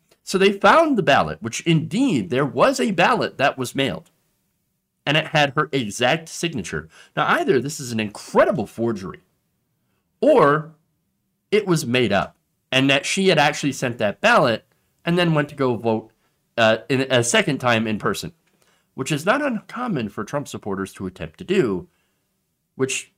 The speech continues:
generally is the only voter fraud people tend to find, <laughs> is the one the Republicans do themselves. So it is pretty interesting. Uh, and by the way, the fact that I, you know, that I can call it, like,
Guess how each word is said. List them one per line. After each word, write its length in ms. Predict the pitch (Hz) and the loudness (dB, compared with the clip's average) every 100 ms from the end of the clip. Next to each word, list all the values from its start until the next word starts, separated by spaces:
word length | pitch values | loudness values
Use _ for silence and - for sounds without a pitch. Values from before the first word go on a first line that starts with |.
| - | -8
generally 540 | 113 180 185 147 147 | 0 2 2 0 -2
is 180 | 135 120 | -2 -4
the 120 | 123 | -2
only 280 | 131 135 123 | -2 0 -2
voter 260 | 117 117 110 | -2 -2 -2
fraud 320 | 123 113 107 | 0 -2 -2
people 220 | 120 110 | -8 -10
tend 220 | 101 110 | -8 -8
to 60 | 90 | -6
find, 460 | - 185 87 85 - | 0 0 0 -4 -6
<laughs> 20 | |
is 140 | 156 | -6
the 100 | 139 | -4
one 200 | 127 165 | -4 -2
the 100 | 139 | -2
Republicans 580 | 117 120 151 120 107 95 | 0 -2 -2 -2 -4 -4
do 160 | 117 110 | -4 -6
themselves. 640 | 98 95 208 90 - _ _ _ _ _ _ _ - - - | -4 2 2 2 -4 _ _ _ _ _ _ _ -20 -20 -12
So 680 | - 170 156 151 147 143 - _ - | 0 4 6 6 2 0 -12 _ -4
it 120 | 285 | -2
is 120 | 247 | 2
pretty 220 | 208 175 | 4 4
interesting. 480 | 175 135 - 82 - _ _ - - _ | 4 0 -6 -8 -10 _ _ -20 -20 _
Uh, 180 | 160 156 | 2 4
and 120 | 160 170 | 4 4
by 140 | 247 | 4
the 80 | 196 | 4
way, 320 | 170 101 - _ _ _ _ _ _ _ _ | 4 2 -4 _ _ _ _ _ _ _ _
the 140 | 151 165 | 0 2
fact 260 | - - | 2 2
that 100 | 233 | 2
I, 200 | 185 175 - | 2 2 -2
you 140 | 160 | 2
know, 160 | 113 87 | 2 0
that 240 | 123 120 - _ _ _ _ _ - | 0 -2 -2 _ _ _ _ _ -2
I 140 | 165 | 0
can 200 | 247 226 | 0 -2
call 340 | 185 196 196 180 | -2 4 4 6
it, 160 | 180 - _ _ - | 2 -4 _ _ -2
like, 380 | 123 127 - | 2 2 0